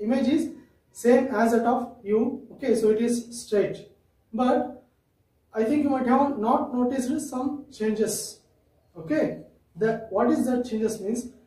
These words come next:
your right hand will appears as left in image, and your right hand appears as left and left hand appears as right. Okay,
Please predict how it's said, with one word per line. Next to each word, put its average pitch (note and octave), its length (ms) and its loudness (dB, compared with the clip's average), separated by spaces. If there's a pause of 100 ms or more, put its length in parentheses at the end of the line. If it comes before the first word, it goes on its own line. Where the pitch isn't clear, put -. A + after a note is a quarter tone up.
(200)
your A3 460 2
right G#3+ 320 0
hand - 480 -2
will G#3+ 260 0
appears C4 460 0
as A3 300 0 (200)
left G#3+ 380 0
in - 540 0 (260)
image, G#3+ 460 0 (520)
and G#3+ 200 2
your A3+ 240 4 (100)
right G#3 260 2
hand B3 300 0
appears B3+ 380 2
as A#3 320 0
left B3+ 480 2
and G3+ 180 0
left G#3+ 220 -2
hand A#3+ 180 2
appears A#3+ 340 2
as A3+ 280 2 (100)
right. G3 400 0 (320)
Okay, C4+ 460 0